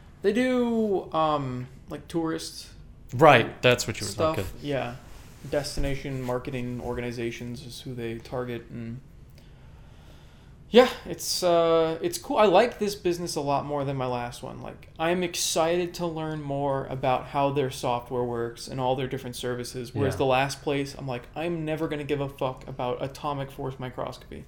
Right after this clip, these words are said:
Speaker 2: Yeah.
Speaker 1: Like, have you even heard of that? Do you even know what that is?
Speaker 2: No.
Speaker 1: No. Nobody knows what that is. Nobody gives
Speaker 2: Yeah.
Speaker 1: a fuck. Whereas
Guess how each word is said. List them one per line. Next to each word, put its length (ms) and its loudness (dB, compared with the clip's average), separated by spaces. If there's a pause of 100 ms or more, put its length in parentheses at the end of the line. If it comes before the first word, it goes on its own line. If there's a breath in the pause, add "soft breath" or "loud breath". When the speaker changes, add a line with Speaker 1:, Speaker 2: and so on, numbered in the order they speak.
(100)
Speaker 2:
Yeah. 240 -2 (560 loud breath)
Speaker 1:
Like, 160 -6
have 140 -4
you 60 -2
even 120 -4
heard 180 -4
of 60 -2
that? 180 -4
Do 60 -6
you 60 -4
even 80 -6
know 60 -4
what 140 -2
that 80 0
is? 80 0
Speaker 2:
No. 260 -4
Speaker 1:
No. 380 -4
Nobody 460 4
knows 180 -4
what 100 -12
that 140 -2
is. 160 -2
Nobody 200 -4
gives 120 -2
Speaker 2:
Yeah. 60 -8
Speaker 1:
a 40 -16
fuck. 420 -4 (500 loud breath)
Whereas 480 2